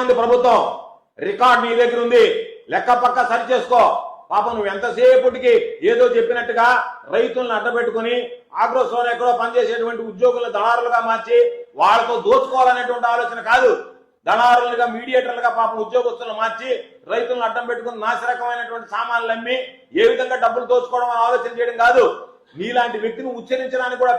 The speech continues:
పేరు ఉచ్చరించడానికి కూడా రైతులు మండిపడేటువంటి పరిస్థితి ఏర్పడింది, గుర్తుపెట్టుకో. నువ్వు దాని గురించి మాట్లాడు. ఈరోజు మేమున్నప్పుడు గర్వంగా చెప్పాం,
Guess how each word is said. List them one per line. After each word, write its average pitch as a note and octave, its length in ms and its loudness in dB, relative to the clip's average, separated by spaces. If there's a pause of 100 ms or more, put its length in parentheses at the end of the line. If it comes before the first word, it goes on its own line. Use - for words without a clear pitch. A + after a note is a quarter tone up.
పేరు C4+ 200 4 (100)
ఉచ్చరించడానికి B3 680 -8
కూడా B3+ 160 4 (480)
రైతులు B3 380 -2
మండిపడేటువంటి B3+ 680 -4
పరిస్థితి A#3+ 280 -8
ఏర్పడింది, A3 320 -12
గుర్తుపెట్టుకో. G#3 440 -10
నువ్వు F#3 180 -6
దాని F3+ 180 -4
గురించి F3+ 240 -14
మాట్లాడు. D3 280 -10 (420)
ఈరోజు G3 300 2 (400)
మేమున్నప్పుడు C4 480 -2
గర్వంగా D#4 380 2
చెప్పాం, D4+ 240 2